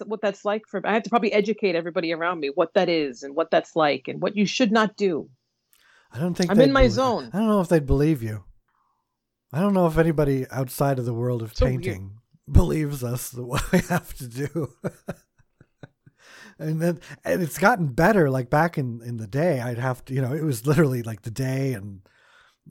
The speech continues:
Speaker 2: I'd be zapped by the afternoon. But, you know, it's just done. There's nothing more I could
Speaker 1: Yeah.
Speaker 2: do. But now at least I, I have a little bit of control over the process, but it takes so much time.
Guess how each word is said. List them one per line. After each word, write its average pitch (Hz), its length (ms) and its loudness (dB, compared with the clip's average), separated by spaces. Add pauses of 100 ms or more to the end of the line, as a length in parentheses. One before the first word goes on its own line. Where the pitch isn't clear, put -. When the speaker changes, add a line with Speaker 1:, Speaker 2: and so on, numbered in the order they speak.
(140)
Speaker 2:
I'd 127 180 -8
be 117 200 -8 (420)
zapped 131 640 -2
by 117 160 -2
the 110 300 -4 (360)
afternoon. 117 800 -8
But, 107 160 -18 (160)
you 117 80 -14
know, 98 100 -18 (280)
it's - 180 -20
just 110 280 -18
done. 107 420 -8 (260)
There's 107 180 -18
nothing 120 280 -8
more 120 180 -6
I 110 80 -10
could 107 160 -12
Speaker 1:
Yeah. 170 200 -2
Speaker 2:
do. 107 220 -6 (560)
But 123 280 -10
now 139 260 -2
at 117 80 -8
least 143 280 -2
I, 117 220 -6
I 117 60 -8
have 127 160 -2
a - 40 -2
little 165 220 2
bit 151 160 2
of 120 200 -6
control 127 600 -4
over 113 240 -12
the 104 220 -18 (200)
process, 139 720 -8
but 117 200 -12 (440)
it 139 220 -12
takes 151 320 -4
so 113 180 -6
much 123 460 -6
time. 123 580 -8